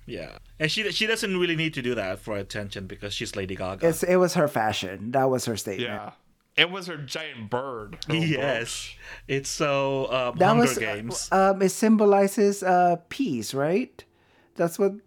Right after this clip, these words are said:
Speaker 2: that's what they did. It was a dove.
Speaker 1: Oh.
Speaker 2: So it was peace.
Speaker 1: That's not the, the Mockingjay?
Speaker 2: <laughs>
Speaker 3: The Mockingjay?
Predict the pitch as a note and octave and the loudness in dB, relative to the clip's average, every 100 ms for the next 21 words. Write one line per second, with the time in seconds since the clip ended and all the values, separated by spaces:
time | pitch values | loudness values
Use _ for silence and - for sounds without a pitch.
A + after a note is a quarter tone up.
0 | - F3+ F3+ F#3 F3 D3+ C#3 C#3+ D#3+ E3+ | -2 0 2 2 4 6 4 4 2 2
1 | C#3+ F#2+ G2 A2 C#3+ D#3+ F#3 D#3+ A#2 G#2+ | 2 0 -6 -10 -6 -4 -2 -2 -4 -8
2 | - - E3+ C#3 C#3+ C#3 - F#3+ C#3 C#3 | -20 -2 0 2 2 -2 -2 0 0 -2
3 | E3+ D#3+ D3 D3+ C#3+ B2+ C3+ C#3+ C#3 - | -4 -4 -4 -4 -4 -4 -4 -4 -4 -4
4 | E3+ E3+ F3+ G#3 A3 C4+ G#4 - - _ | -4 -2 0 0 2 2 2 -2 -2 _
5 | _ _ - C4+ - - - D#4+ B3+ D4 | _ _ -12 -8 -8 -10 -4 0 2 4
6 | G#3 A3 A3 - C4+ G#3+ - F#3+ F3+ F#3+ | 2 -2 -4 -6 -6 -8 -10 -8 -6 -4
7 | A3+ E4 F4 - A4 F#4 | -4 -2 -2 2 2 2